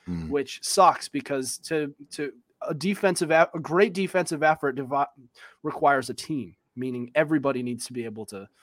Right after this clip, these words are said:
Speaker 2: pull their weight. And if not everybody's pulling their weight, then the defense isn't going to be great. Uh, Ian Malern, uh, and again, Ian, this is the way I've pr-,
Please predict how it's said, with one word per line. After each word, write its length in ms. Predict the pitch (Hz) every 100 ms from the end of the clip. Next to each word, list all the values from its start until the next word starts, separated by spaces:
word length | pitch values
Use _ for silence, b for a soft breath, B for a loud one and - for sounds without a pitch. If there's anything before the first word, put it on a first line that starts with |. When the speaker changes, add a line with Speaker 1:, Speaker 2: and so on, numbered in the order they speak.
| b b b b _
Speaker 2:
pull 200 | - 147
their 140 | 131 123
weight. 300 | 120 117 -
And 100 | 123
if 100 | 127
not 200 | 135 147
everybody's 400 | 156 151 151 139
pulling 300 | - 160 151
their 120 | 143
weight, 240 | 139 165 185
then 120 | 135
the 60 |
defense 380 | 131 151 165 135
isn't 200 | 120 110
going 180 | 104 101
to 60 | 98
be 120 | 101
great. 300 | 104 98 - B B B B B _
Uh, 360 | 143 139 131 120 _ _ _ _ _ -
Ian 220 | 190 220
Malern, 520 | 202 175 170 151 147 - _ _ _ _ _ _ -
uh, 100 | -
and 300 | 151 151 175
again, 320 | 180 165 185 175
Ian, 400 | 170 165 156 120 _ _ _ _ _ _ -
this 240 | 175 196
is 80 | 202
the 100 | 185
way 200 | 190 185
I've 100 | 175
pr-, 200 | 185